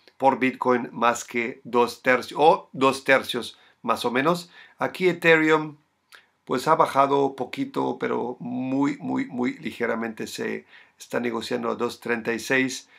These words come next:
Tether, no sé por qué Tether, una moneda estable, está aquí realmente, em, pero tú ves que no había muchas, no ha subido mucho. Litecoin sí,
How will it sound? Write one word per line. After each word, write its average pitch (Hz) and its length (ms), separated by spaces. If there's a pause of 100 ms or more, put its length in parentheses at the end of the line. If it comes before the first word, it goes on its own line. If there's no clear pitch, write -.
(200)
Tether, 175 540
no 156 160
sé 165 160
por 135 160
qué 143 200
Tether, 143 320
una 131 400
moneda 131 300
estable, 127 400
está 120 180
aquí 113 400 (380)
realmente, 123 840
em, 117 600
pero 120 180
tú 123 160
ves 117 260
que 120 180
no 120 220
había 123 400 (400)
muchas, 139 680
no 165 320
ha 160 80
subido 139 340
mucho. 139 380
Litecoin 127 640
sí, 131 440